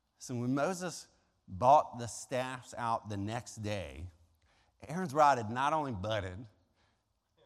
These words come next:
not, <laughs> not only had it, like, little buds, but those buds had bloomed. And, and if that wasn't enough evidence, the, the buds that had bloomed then, then produced fruit. They literally produced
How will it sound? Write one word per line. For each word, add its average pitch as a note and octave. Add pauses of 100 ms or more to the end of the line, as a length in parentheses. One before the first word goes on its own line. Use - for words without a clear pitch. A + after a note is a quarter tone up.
(120)
not, C#3+
<laughs> -
not -
only G3
had C#3+
it, A#2 (140)
like, A#2 (420)
little D3+
buds, B2 (840)
but A#2+
those D3+
buds D#3
had B2
bloomed. C3 (1600)
And, C3
and D3
if D3+
that G#3+
wasn't G3
enough F3+
evidence, C#3+
the, B2+ (480)
the A2+
buds F#3+
that G3+
had D3
bloomed G3
then, G#3 (300)
then G#3
produced E3 (180)
fruit. A3 (200)
They D#3
literally G#3
produced D3